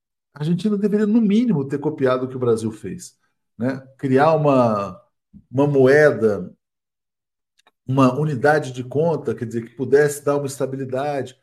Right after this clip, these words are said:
acumular reservas internacionais, mas a, a Argentina ficou com dívida dolarizada, pendurada no F M I, os, o governo Macri fracassou, o governo Fernandes fracassou,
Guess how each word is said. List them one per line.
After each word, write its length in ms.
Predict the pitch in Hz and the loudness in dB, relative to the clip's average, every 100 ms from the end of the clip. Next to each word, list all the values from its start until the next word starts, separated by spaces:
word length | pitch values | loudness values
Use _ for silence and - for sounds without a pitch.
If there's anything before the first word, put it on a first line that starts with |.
| _ _ | _ _
acumular 520 | - 135 156 143 143 | -12 -8 -4 0 0
reservas 540 | 143 131 127 135 131 131 | 0 -2 -2 -2 -2 -4
internacionais, 680 | 135 131 127 127 147 170 165 | -6 -8 -8 -10 -10 -10 -8
mas 260 | 190 196 | -8 -4
a, 340 | 196 180 175 175 | -4 -4 -6 -6
a 120 | 160 | -6
Argentina 440 | 151 165 151 190 | -6 -8 -6 -6
ficou 200 | 185 - | -6 -10
com 160 | 156 151 | -8 -8
dívida 340 | 143 190 175 | -6 -4 -4
dolarizada, 800 | 165 160 151 151 123 156 160 151 | -4 -2 -2 -4 -6 -6 -6 -10
pendurada 560 | 151 165 143 143 151 147 | -14 -14 -8 -6 -6 -6
no 120 | 143 | -10
F 200 | 139 120 | -14 -16
M 140 | 131 | -16
I, 220 | 131 151 _ _ _ _ _ - | -18 -18 _ _ _ _ _ -12
os, 400 | 135 165 - - | -10 -10 -14 -8
o 80 | 156 | -4
governo 380 | 147 160 165 | 0 2 0
Macri 360 | 143 151 147 143 | 0 -4 -4 -12
fracassou, 760 | - 143 147 - - 151 147 143 | -10 -8 -6 -8 -8 -8 -8 -8
o 60 | |
governo 380 | 143 143 160 156 | -8 -2 -2 -2
Fernandes 480 | 151 143 131 135 135 | -4 -2 -2 -2 -6
fracassou, 640 | 143 - 143 - 170 180 | -8 -6 -8 -8 -12 -12